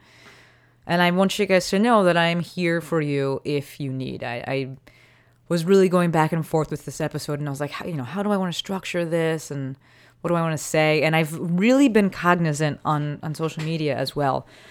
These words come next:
to not be saying too much. I think that right now we need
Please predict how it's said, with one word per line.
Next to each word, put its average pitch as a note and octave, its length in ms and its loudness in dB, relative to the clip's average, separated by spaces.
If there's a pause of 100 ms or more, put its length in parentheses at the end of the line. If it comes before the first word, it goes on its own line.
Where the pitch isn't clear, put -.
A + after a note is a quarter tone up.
(160)
to E3+ 120 0
not E3 420 2 (600)
be A3 140 -4
saying G3 440 -2
too - 260 -6
much. D#3+ 540 -2
I D3+ 80 -4
think F3+ 260 -2
that E3 120 2
right D#3+ 320 2
now D#3 320 4
we D3+ 140 0
need D3+ 300 -2